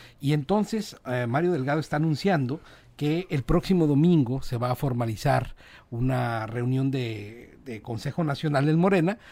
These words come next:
para sentar ahora sí las bases que puedan dar un proceso institucional sobre la elección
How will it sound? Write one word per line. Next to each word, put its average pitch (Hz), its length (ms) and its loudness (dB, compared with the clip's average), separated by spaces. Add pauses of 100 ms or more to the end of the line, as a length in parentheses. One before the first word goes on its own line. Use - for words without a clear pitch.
(120)
para 120 220 4
sentar 135 340 4
ahora 143 180 2
sí - 140 -4
las 135 180 2
bases 135 480 0 (280)
que 120 120 -4
puedan 131 360 0
dar 123 400 0 (100)
un 123 160 0
proceso 127 380 8
institucional 165 760 2 (220)
sobre 143 360 2
la 131 100 4
elección 131 580 2